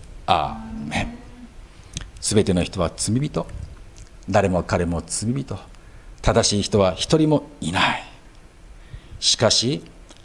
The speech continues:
愛の神様は、恵みの神様です。そのような罪人を、そのような私たちをですね、キリストイエスによる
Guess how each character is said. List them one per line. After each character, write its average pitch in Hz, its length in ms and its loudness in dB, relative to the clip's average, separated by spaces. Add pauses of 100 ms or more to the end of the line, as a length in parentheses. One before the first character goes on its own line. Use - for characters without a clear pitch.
(140)
愛 151 220 4
の 170 100 4
神 147 240 2
様 131 300 2
は、 120 340 -4 (720)
恵 139 260 6
み 202 120 6
の 208 120 6
神 196 220 4
様 165 220 0
で 135 260 -8
す。 - 200 -18 (3750)
そ - 240 2
の 113 100 8
よ 110 120 8
う - 20 6
な 104 140 4
罪 110 220 2
人 131 220 4
を、 113 220 0 (540)
そ - 160 4
の 120 80 10
よ 117 60 8
う 117 40 4
な 117 100 6
私 113 280 4
た 113 100 0
ち - 120 -6
を 110 60 -2
で 104 80 -4
す - 120 -8
ね、 131 260 -4
キ 143 200 4
リ 208 120 8
ス - 140 0
ト 180 300 6
イ 165 120 8
エ 151 80 8
ス - 220 0
に 104 100 6
よ 95 120 6
る 87 160 0